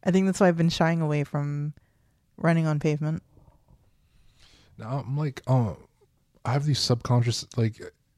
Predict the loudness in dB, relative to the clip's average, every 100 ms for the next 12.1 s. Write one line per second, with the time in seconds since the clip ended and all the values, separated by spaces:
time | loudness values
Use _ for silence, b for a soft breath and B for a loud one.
0 | _ -8 -6 -2 0 2 2 2 2 4
1 | 2 2 -2 -2 -2 0 0 0 -2 0
2 | 0 2 2 2 2 2 2 0 0 0
3 | 2 0 -4 B B B -2 2 2 0
4 | -2 2 4 6 4 0 0 2 0 -4
5 | _ _ -8 -6 -2 0 0 -2 -4 0
6 | 0 0 -2 -4 -4 -12 _ _ _ _
7 | _ -20 -20 _ -14 -12 -8 -10 -2 2
8 | 2 2 -4 -8 -8 -6 -4 -4 -6 -8
9 | -12 _ -20 _ -8 -6 -4 -6 -6 -6
10 | -10 -12 _ _ _ _ _ _ _ -2
11 | 0 0 -2 0 -2 0 0 2 0 -2
12 | -6